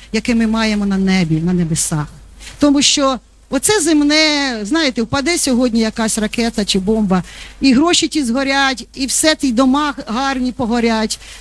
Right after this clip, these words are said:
але і душа може, як то кажуть, згоріти тому і піти в пекло. Але є набагато більше того, що ні моль, як каже, на землі, тут багато чого може моль поїсти на землі,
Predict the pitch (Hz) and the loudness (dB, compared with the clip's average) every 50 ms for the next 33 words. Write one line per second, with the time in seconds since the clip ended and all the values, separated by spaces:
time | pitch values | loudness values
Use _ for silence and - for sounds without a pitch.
0 | - - - - - 220 233 254 277 320 320 320 311 294 294 285 285 277 269 254 | -20 -20 -8 -2 0 0 2 2 4 4 4 4 4 2 2 2 0 0 -2 -4
1 | 233 170 - 254 233 196 262 - - - 277 254 254 240 226 214 170 185 196 185 | -6 -6 -6 -8 -6 -4 -2 -2 0 0 2 2 4 4 2 2 0 -2 -4 -6
2 | 180 - _ _ _ - - 190 190 - - 202 - 214 196 185 190 - - 180 | -8 -10 _ _ _ -6 -4 -4 -2 -2 -4 -4 -2 -2 -2 -2 -4 -4 -4 -2
3 | 160 160 214 196 220 269 277 - 262 202 - 247 240 233 226 220 208 - - - | 0 2 2 4 2 2 2 0 -4 -4 0 0 2 2 2 0 -2 -4 -10 -12
4 | - - - 196 - - 190 180 - - - 180 170 165 165 - 156 151 147 - | -12 -8 -8 -6 -2 -2 -2 -2 -2 -4 -4 -4 -4 -4 -4 -4 -4 -4 -4 -4
5 | - - - - - - 175 190 208 240 311 339 349 349 339 339 320 262 277 294 | -8 -14 -20 -20 -8 -2 0 2 2 4 4 4 2 2 2 2 2 2 2 2
6 | 277 277 262 240 262 233 269 277 269 277 247 202 233 294 302 330 - - 262 - | 2 2 2 2 0 0 0 0 0 -2 0 2 2 2 2 0 -2 -2 -4 -4
7 | 233 214 214 262 240 - - 240 214 - - - - 277 330 381 339 285 277 294 | -6 -6 -4 -4 -6 -6 -6 -8 -8 -10 -14 -6 -2 0 0 2 2 2 2 2
8 | 302 311 285 294 277 - 294 277 262 233 269 262 262 247 214 262 254 247 247 262 | 0 0 0 -2 -2 -2 -2 0 0 0 0 0 0 0 0 0 0 2 2 0
9 | 262 247 - - - - - - - 269 - 254 - - - 202 240 233 254 262 | 0 -2 -4 -8 -14 -20 -12 -6 -6 -4 -4 -6 -8 -6 -2 0 2 2 2 0
10 | - 269 - - 254 233 254 262 262 269 - 285 277 302 392 453 381 - - 220 | 0 -2 0 2 2 2 4 4 2 2 2 2 4 4 2 0 -2 -4 -4 -2
11 | 214 208 196 - 220 190 190 185 165 180 180 180 170 160 156 | -2 -2 -2 -2 -2 -2 -2 -2 0 0 2 2 2 2 2